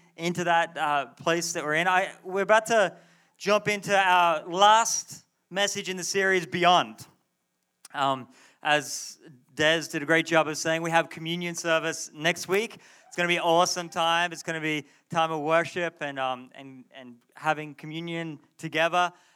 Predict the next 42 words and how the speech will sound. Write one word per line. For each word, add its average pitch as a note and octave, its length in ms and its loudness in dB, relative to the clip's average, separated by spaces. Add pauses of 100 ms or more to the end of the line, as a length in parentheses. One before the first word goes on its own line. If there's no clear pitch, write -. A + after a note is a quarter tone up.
(120)
And, C3 320 -8
uh, A#2+ 360 -4 (180)
and C#3+ 100 -14
it's C#3 80 -18
gonna D#3 120 -14
be C#3 80 -12
great, C3 300 -6
so C#3 200 -8
don't D#3 240 -8
miss D3+ 240 -10
that. C#3+ 240 -2
But D#3 100 -16
this D#3 140 -14
is E3+ 80 -18
the E3 80 -12
last D#3+ 320 -4
of D#3 60 -10
our, C#3+ 220 -2
our C#3+ 120 -4
Beyond D#3 440 -6
series. C#3 580 -8 (440)
Um, C3+ 460 -4 (640)
but, G#3 340 0
so G3+ 160 -4
we're F#3 80 -4
gonna G3 120 -6
jump F#3+ 280 -6
into F3+ 180 -8
that. D#3+ 200 -2
It's D3 100 -14
gonna E3+ 100 -14
be D#3+ 120 -10
awesome. E3 360 -6
But F3 160 -4
I F#3 100 0
wanted A3+ 220 -6
to F#3 80 -18
give G3 160 -8
us F3+ 140 -8
an F3 80 -16
update E3+ 420 -6
on D#3 460 -4